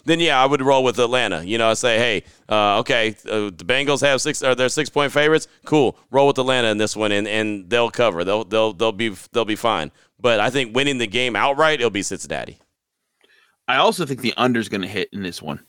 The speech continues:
Speaker 1: Okay.
Speaker 2: Just because I think that this is gonna be more defensive than a lot of people realize. I think the, the Falcons are gonna try to run, gr-, grind the clock out. I think the Bengals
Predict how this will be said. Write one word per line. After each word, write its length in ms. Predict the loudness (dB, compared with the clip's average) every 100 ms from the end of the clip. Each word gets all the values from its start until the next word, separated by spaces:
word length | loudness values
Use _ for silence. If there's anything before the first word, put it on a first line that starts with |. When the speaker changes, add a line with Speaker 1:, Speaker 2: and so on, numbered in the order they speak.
| _ _ _
Speaker 1:
Okay. 260 | -2 -2 -2 _ _ _ _ _ -2
Speaker 2:
Just 220 | 0 0
because 260 | 2 4 4
I 80 |
think 200 | 2 0
that 60 | 0
this 220 | 0 0
is 140 | -2 0
gonna 160 | 2
be 140 | 2 4
more 220 | 4 4
defensive 680 | 2 0 0 0 0 0 0
than 300 | 0 0 -4 -12 -20 _ -2
a 20 |
lot 140 | 0
of 60 | 0
people 200 | 0 0
realize. 460 | 2 4 4 2 0
I 40 |
think 200 | -6 -4
the, 80 | -4
the 180 | -4 0
Falcons 400 | 2 2 2 0
are 100 | 2
gonna 200 | 2 2
try 160 | 2
to 80 | 2
run, 200 | 2 0 -2
gr-, 140 | -4 -2
grind 280 | 0 0
the 60 | -2
clock 320 | 0 0 0
out. 140 | -2 -2
I 20 |
think 160 | -6
the 100 | -8
Bengals 440 | -2 0 2 2